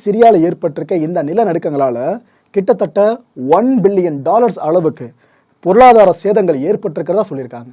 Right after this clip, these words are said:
இந்த ஒரு நிகழ்வு அப்படின்றது இந்த ரெண்டு நாடுகளோட பொருளாதார வளர்ச்சி இருக்குல்ல, இதுல மிகப்பெரிய அளவுக்கு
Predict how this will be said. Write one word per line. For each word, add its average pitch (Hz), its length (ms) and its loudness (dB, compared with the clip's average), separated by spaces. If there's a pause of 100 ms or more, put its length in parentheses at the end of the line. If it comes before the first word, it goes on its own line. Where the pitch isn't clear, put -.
இந்த 190 340 2
ஒரு 170 120 4
நிகழ்வு 202 360 2
அப்படின்றது 175 640 -2
இந்த 151 200 -6
ரெண்டு 180 300 -2
நாடுகளோட 196 500 0
பொருளாதார 196 540 0
வளர்ச்சி 185 320 -4
இருக்குல்ல, 156 300 -8 (320)
இதுல 160 200 -6
மிகப்பெரிய 220 560 -2
அளவுக்கு 160 480 -4